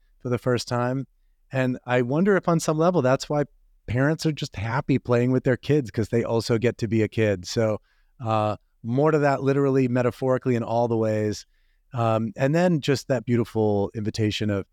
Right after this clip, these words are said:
be a day maker for people. Like, what a fun game to play. I almost wanna make that one of my K P Is. It's like, how many day maker acts have I taken? And just measuring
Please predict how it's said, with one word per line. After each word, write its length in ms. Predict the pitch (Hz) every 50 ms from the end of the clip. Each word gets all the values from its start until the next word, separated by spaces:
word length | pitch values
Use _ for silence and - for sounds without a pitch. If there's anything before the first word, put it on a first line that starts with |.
| _ _ _ _ _ _
be 140 | - 123 135
a 40 | 123
day 220 | 104 110 98 104
maker 320 | 104 107 104 95 - 98 85
for 140 | - 101
people. 360 | 95 - 95 98 - - 98 95
Like, 160 | 95 92 -
what 140 | 123 175 185
a 60 | 143
fun 460 | - - _ - 131 127 131 143 135
game 300 | 120 123 113 113 127 123
to 100 | - 117
play. 160 | - 110 101
I 40 | 101
almost 240 | 110 123 156 160 -
wanna 140 | 160 151 139
make 200 | 135 131 123 -
that 120 | 127 123
one 100 | 123 117
of 60 | 113
my 120 | 110 107 -
K 200 | - - 110 110
P 200 | - 110 110 104
Is. 300 | 101 101 98 92 - -
It's 100 | - -
like, 140 | 110 101 - _ _ _
how 200 | - 131 139 139
many 380 | 143 151 156 156 156 151 139 - _ _ _ _ _ _ _ -
day 180 | 139 135 135
maker 300 | 131 135 131 123 127 117
acts 300 | 104 117 113 113 - -
have 120 | 127 110 113
I 100 | 107 104
taken? 640 | - - 120 117 127 - 170 180 196 208 208 170 - _
And 360 | 131 131 127 120 120 117 104 - _ _ _ _ _ _
just 180 | - 131 - 135
measuring 520 | 131 131 135 127 139 135 123 113 113